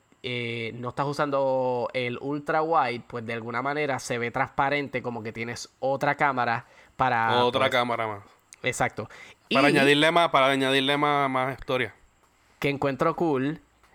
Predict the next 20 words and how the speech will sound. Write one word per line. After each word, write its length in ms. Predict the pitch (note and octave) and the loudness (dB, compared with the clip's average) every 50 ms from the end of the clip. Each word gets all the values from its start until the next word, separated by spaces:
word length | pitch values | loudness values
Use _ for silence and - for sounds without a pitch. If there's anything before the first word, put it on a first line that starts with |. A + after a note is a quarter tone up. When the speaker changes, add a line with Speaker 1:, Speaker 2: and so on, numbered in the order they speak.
| _ _ _ | _ _ _
Speaker 1:
viste 340 | - A#2+ A#2+ B2+ A2 - C#3+ | -10 -6 -6 -4 -4 -2 -2
que 120 | B2 D3 C#3 | 0 0 0
puedes 280 | C#3+ C#3+ C#3+ D3 C#3 | 2 2 2 2 2
grabar 360 | B2+ C#3+ C3+ C3+ C3+ C3+ C3+ | 2 2 4 4 4 4 4
ahora 380 | C3+ C3 C3 C3+ C#3 C#3 C#3 C3 | 4 4 4 4 2 2 0 0
como 220 | - C3 A#2+ B2 A#2+ | 0 -2 -2 -2 -4
Snapchat. 500 | - - E3 D#3 C#3+ - - A#2+ G#2+ - - _ _ _ _ _ _ _ _ _ _ _ _ _ - | -2 -2 -2 -2 0 -2 -2 -4 -4 -6 -10 _ _ _ _ _ _ _ _ _ _ _ _ _ -4
Dejas 360 | B2 A#2 A2+ A#2+ B2 A#2+ B2+ | 0 0 2 2 2 2 2
apretado 520 | C3+ C3+ - C#3 B2+ - C3+ C3+ C3+ C#3 | 2 2 2 0 0 2 2 2 2 2
el 80 | C#3 C#3 | 2 2
botón. 300 | C#3+ D3 A#2+ C#3 B2+ C3 | 2 2 2 2 2 2
Speaker 2:
Sí. 180 | B2 A#2 A2 - - _ _ _ _ _ _ _ _ _ _ _ _ _ _ _ _ _ _ _ _ _ _ _ _ _ | 2 0 0 -4 -10 _ _ _ _ _ _ _ _ _ _ _ _ _ _ _ _ _ _ _ _ _ _ _ _ _
Speaker 1:
Y 40 | - | -14
eso 200 | - - - B2+ | -8 -4 -4 -2
no 120 | A#2+ A#2+ | -2 -2
tienes 260 | A#2+ B2+ B2+ C3 C#3 - | -2 -2 -2 -2 -2 -4
que 100 | - C3+ | -4 -2
cambiar 420 | - C#3 C3+ B2+ B2+ C3+ C3+ C3+ | 0 0 0 0 0 0 0 0
de 140 | C3 C3+ C3 | 0 -2 -2
modo. 560 | B2+ B2+ D#3 G3 G3+ D#3 C#3 D3+ A3+ - - | 0 2 2 4 4 4 2 0 -2 -4 -10